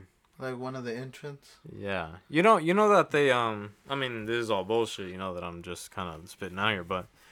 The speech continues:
Speaker 2: you know that actually where, where that specific Area fifty-one section is at, that they, they own where it's fenced off is miles away from that.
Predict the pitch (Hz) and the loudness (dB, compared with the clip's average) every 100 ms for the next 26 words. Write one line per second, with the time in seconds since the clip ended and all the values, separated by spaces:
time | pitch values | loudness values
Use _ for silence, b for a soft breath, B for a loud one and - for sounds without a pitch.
0 | b b b - 131 147 160 147 127 113 | b b b -10 -4 0 0 2 2 2
1 | 123 117 117 - 123 120 113 104 101 98 | 0 0 0 -2 0 2 2 2 0 0
2 | - 117 104 101 98 95 92 - - 107 | -6 -4 -2 -2 0 -2 -4 -10 -10 -6
3 | 139 - 131 120 123 117 117 - 104 107 | -4 -2 -2 0 0 -2 -6 -8 -6 -4
4 | 107 - 117 - 113 110 107 117 120 - | -4 -2 -2 -2 -4 -4 0 0 -2 -8
5 | _ _ b b b b b b b - | _ _ b b b b b b b -4
6 | 113 110 107 98 - _ _ _ _ - | 4 8 8 4 -2 _ _ _ _ -20
7 | - _ _ _ _ 110 110 123 131 123 | -20 _ _ _ _ 0 8 8 8 4
8 | 143 131 147 165 147 151 160 170 170 120 | -2 2 6 6 4 4 2 2 0 4
9 | 120 117 - 151 147 - 135 147 143 113 | 4 4 2 0 0 2 4 4 2 -4
10 | 107 113 135 135 127 113 107 107 101 - | 0 8 10 10 8 2 -2 -2 -2 -6
11 | 95 85 | -10 -10